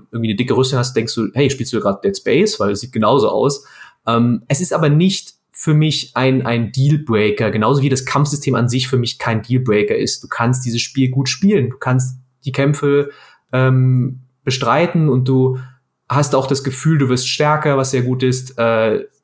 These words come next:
und das ist für mich das Wichtigste daran. Ja, also es ist natürlich weit vor-, ab vom, vom,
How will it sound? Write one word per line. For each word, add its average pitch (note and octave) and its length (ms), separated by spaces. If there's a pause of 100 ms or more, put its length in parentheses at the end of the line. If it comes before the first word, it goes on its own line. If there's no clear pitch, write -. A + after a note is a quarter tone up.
(440)
und A#2+ 340
das A#2 180
ist - 240
für B2+ 120
mich C#3 200
das C3+ 200
Wichtigste C#3 420
daran. G2+ 300
Ja, A2 100
also A2+ 140
es G#2+ 60
ist - 120
natürlich A#2 380
weit A#2+ 240
vor-, C3 220
ab - 180
vom, A2+ 280
vom, G#2 420